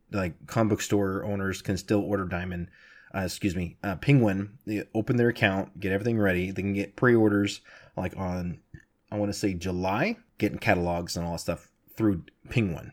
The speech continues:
So that's not a bad deal. So nothing's really changed. We could see another, the only bad thing I can see is that we can see another monopoly.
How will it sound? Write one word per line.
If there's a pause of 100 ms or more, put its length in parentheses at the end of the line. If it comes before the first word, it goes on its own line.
(120)
So (380)
that's
not
a
bad
deal. (1120)
So
nothing's
really
changed.
We
could
see
another,
the
only
bad
thing
I
can
see (280)
is
that
we
can
see
another
monopoly.